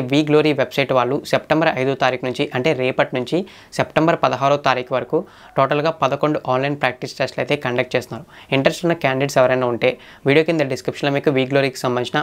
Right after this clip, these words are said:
వెబ్‌సైట్ లింక్ ఉంటుంది, అక్కడైతే క్లిక్ చేసి రిజిస్టర్ చేసుకుంటే రేపటి నుంచి మీరు ప్రతిరోజు ఎగ్జామ్ జరిగే వరకు ఒక్కొక్క ఆన్‌లైన్ టెస్ట్ అయితే రాయొచ్చు, అదైతే గుర్తుంచుకోండి. ఇక మీకు క్వశ్చన్ పేపర్కి సంబంధించి కూడా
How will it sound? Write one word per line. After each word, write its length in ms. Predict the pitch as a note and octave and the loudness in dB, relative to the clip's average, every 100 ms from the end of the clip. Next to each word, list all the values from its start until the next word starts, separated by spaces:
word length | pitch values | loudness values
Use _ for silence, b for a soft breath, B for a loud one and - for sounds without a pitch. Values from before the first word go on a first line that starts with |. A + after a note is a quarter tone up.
| D#3+ | 0
వెబ్‌సైట్ 300 | B2 - C3 | 0 2 0
లింక్ 140 | B2+ B2 | 0 0
ఉంటుంది, 200 | A#2+ C3+ - | -2 -4 -2
అక్కడైతే 280 | C3+ B2+ D3 | 0 0 0
క్లిక్ 160 | C3+ B2 | -4 -2
చేసి 180 | C3+ C#3+ C3+ | 0 0 0
రిజిస్టర్ 320 | C3 C3 C#3 | -2 -2 0
చేసుకుంటే 360 | C3 - B2 D3+ A3 B B - C#3 | 0 -2 0 0 -2 B B -2 0
రేపటి 280 | D3 D#3 C#3+ | 2 0 0
నుంచి 200 | C#3 E3+ C#3+ | 0 0 2
మీరు 140 | C#3+ - | 0 0
ప్రతిరోజు 520 | B2 A#2+ D#3 C#3+ C3 C#3+ C#3+ | -4 2 2 2 0 0 0
ఎగ్జామ్ 240 | A#2+ C#3 C3 | -2 0 2
జరిగే 220 | B2+ B2 | 2 2
వరకు 220 | A#2+ - F#3 B B B - | 0 0 0 B B B -2
ఒక్కొక్క 220 | C#3+ D3 - C#3 | 0 2 2 2
ఆన్‌లైన్ 260 | C3 C#3 C3+ | 2 0 -4
టెస్ట్ 160 | B2 - | -2 0
అయితే 140 | - B2+ | 0 0
రాయొచ్చు, 300 | A#2 A#2+ - - - | -2 -6 -12 -8 0
అదైతే 280 | B2+ B2 D#3+ C#3+ | 0 2 2 0
గుర్తుంచుకోండి. 540 | - B2 - A#2 - - B B B B - | -4 -8 -6 -8 -8 -16 B B B B 2
ఇక 80 | D#3+ | 4
మీకు 160 | D#3 F3 E3+ | 4 2 2
క్వశ్చన్ 240 | C#3+ E3+ D#3+ | 0 2 2
పేపర్కి 300 | D#3 C#3+ - | 0 -6 -4
సంబంధించి 320 | C3 B2+ - | -2 -4 -2
కూడా 100 | D#3 | -2